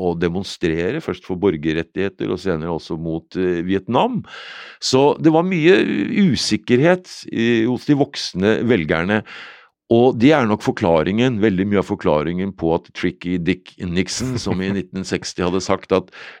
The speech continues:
Speaker 1: «Gentlemen, you won't have Richard Nixon to kick around anymore», til pressen, klarte å gjøre comeback.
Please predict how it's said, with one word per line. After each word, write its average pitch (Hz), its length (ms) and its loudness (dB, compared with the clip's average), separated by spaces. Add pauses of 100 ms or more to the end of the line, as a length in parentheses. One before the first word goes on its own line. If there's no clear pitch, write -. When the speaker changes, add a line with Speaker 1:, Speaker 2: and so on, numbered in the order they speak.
Speaker 1:
«Gentlemen, 120 680 2
you 92 180 0
won't 104 360 2
have 101 200 0 (320)
Richard 98 360 0
Nixon 120 500 -2
to 117 140 2 (120)
kick - 240 -2
around 123 400 4
anymore», 123 560 4 (460)
til 95 180 0 (160)
pressen, 104 400 -2 (560)
klarte - 260 0
å 101 80 6
gjøre 82 460 4 (260)
comeback. 82 480 -4